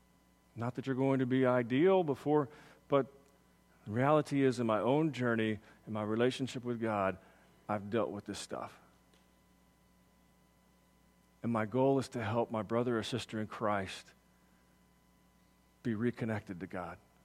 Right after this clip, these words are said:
And out of love and out of care for them,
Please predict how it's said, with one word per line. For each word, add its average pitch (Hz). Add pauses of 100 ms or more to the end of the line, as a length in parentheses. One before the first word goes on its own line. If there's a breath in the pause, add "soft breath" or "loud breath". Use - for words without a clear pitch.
(1700)
And 117
out 120
of 104
love 139 (1300 soft breath)
and 110
out 120
of -
care 127
for -
them, 127